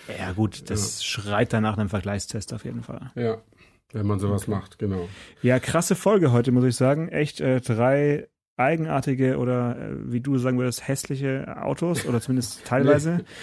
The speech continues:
Speaker 2: Nee.
Speaker 1: Äh,
Speaker 2: Eins war
Speaker 1: teilweise, ja.
Speaker 2: schön.
Speaker 1: Eins war
Speaker 2: <laughs> Eins war
Speaker 1: schön
Speaker 2: schön,
Speaker 1: und,
Speaker 2: ja.
Speaker 1: äh, über die anderen möchten wir nicht jetzt nochmal was sagen. Aber auch solche Folgen muss es geben und, ähm, wir decken halt einfach wirklich alles ab, was vier Räder hat mindestens oder
Speaker 2: Ja.
Speaker 1: teilweise auch manchmal, manchmal drei Räder, machen auch Ausnahmen. Ähm,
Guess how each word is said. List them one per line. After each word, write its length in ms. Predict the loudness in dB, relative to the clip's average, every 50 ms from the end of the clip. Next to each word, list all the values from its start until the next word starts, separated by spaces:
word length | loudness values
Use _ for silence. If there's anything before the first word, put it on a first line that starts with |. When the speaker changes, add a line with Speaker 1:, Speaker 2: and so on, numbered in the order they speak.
| -18 -18 -12 -8
Speaker 2:
Nee. 60 | -4 2
Speaker 1:
Äh, 20 |
Speaker 2:
Eins 40 | 4
war 80 | 6
Speaker 1:
teilweise, 280 | 6 6 6 6 6 6
ja. 60 | 6
Speaker 2:
schön. 180 | 6 4 4 2
Speaker 1:
Eins 160 | -2 -4 -6
war 100 | -6 -4
Speaker 2:
<laughs> 60 | 0
Eins 280 | 0 2 2 2 2 2
war 100 | 2 2
Speaker 1:
schön 320 | 2 2 2 4 4 2 2
Speaker 2:
schön, 80 | 2
Speaker 1:
und, 220 | 2 2 2 2 0
Speaker 2:
ja. 220 | 0 -2 0 -2
Speaker 1:
äh, 120 | -2 -4 -2
über 140 | 2 2 4
die 80 | 4
anderen 200 | 4 4 4 4
möchten 220 | 2 2 2 2 2
wir 60 | 2
nicht 140 | 2 2 0
jetzt 160 | -2 -2 0
nochmal 180 | 0 0 0 0
was 160 | 0 -2 -2
sagen. 300 | -2 -2 -2 -2 -4 -6 -10 -14 -20 -20 -20 -20 -20 _ _ _
Aber 420 | -2 0 2 4 4 4 4 2 2
auch 120 | 0 0
solche 260 | 0 0 0 0 0
Folgen 280 | 2 2 2 2 4 2
muss 80 | 2 2
es 160 | 0 0 0
geben 280 | 0 2 2 2 0
und, 360 | -2 -4 -2 -2 -2 -2 -2 -2
ähm, 380 | 0 0 2 2 0 0 -2 -2
wir 480 | -2 -2 0 0 0 0 -2 -4 -8 _ _ _ -6
decken 340 | -6 -6 -4 -4 -6 -4 -2
halt 200 | -2 -2 -2 -4
einfach 360 | -6 -6 -6 -6 -6 -6 -6
wirklich 320 | -6 -4 -4 -4 -6 -8 _ _ -4
alles 300 | -4 -2 -2 -2 -4 -4
ab, 180 | -6 -6 -6 -4
was 200 | -6 -6 -6 -8
vier 280 | -6 -4 -2 -2 0
Räder 220 | 0 -2 -2 -2 -2
hat 140 | -4 -4
mindestens 500 | -4 -4 -4 -4 -4 -6 -6 -6 -8 -8
oder 240 | -10 -6 -4 -2 -2
Speaker 2:
Ja. 160 | -2 -2 -4 -6 -10 -10
Speaker 1:
teilweise 380 | -6 -4 -2 -2 -2 -2 -4
auch 40 | -4
manchmal, 180 | -4 -4 -4 -4
manchmal 300 | -6 -6 -6 -4 -6 -6
drei 220 | -2 0 0 0 2
Räder, 260 | 2 2 0 0 0
machen 220 | -2 -4 -4 -6
auch 100 | -6 -8
Ausnahmen. 360 | -8 -6 -4 -4 -2 -2 -4 -6 -8 -16 -20 -18 -18 -18 -20 -20 -20 _ -4
Ähm, 500 | 0 0 2 2 2 2 2 0 -2 -4